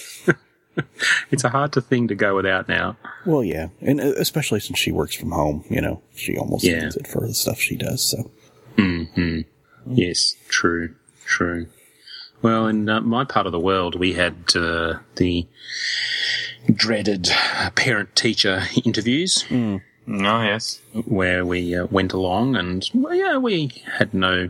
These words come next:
Speaker 1: predisposed opinions. Uh, it was just, uh, something to do out of interest. And, uh, my twin tadpoles who are in kindergarten, uh,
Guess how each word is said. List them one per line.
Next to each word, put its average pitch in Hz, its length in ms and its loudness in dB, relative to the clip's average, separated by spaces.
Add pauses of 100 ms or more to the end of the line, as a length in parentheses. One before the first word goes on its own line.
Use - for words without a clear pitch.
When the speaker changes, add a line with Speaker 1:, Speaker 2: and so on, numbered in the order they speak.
(120)
Speaker 1:
predisposed 95 1200 0
opinions. 131 800 0
Uh, 85 220 -2
it - 120 -4
was - 140 -2
just, - 320 0
uh, 92 160 -2 (140)
something 98 340 -2
to 95 100 2
do 95 340 0 (160)
out 95 120 2
of 92 100 0
interest. - 460 2
And, 87 220 0 (800)
uh, 92 440 2 (100)
my 87 400 0 (120)
twin 90 560 0 (460)
tadpoles 85 800 0
who 87 180 2
are 85 180 2
in 87 180 -2
kindergarten, 85 720 0 (760)
uh, 80 800 0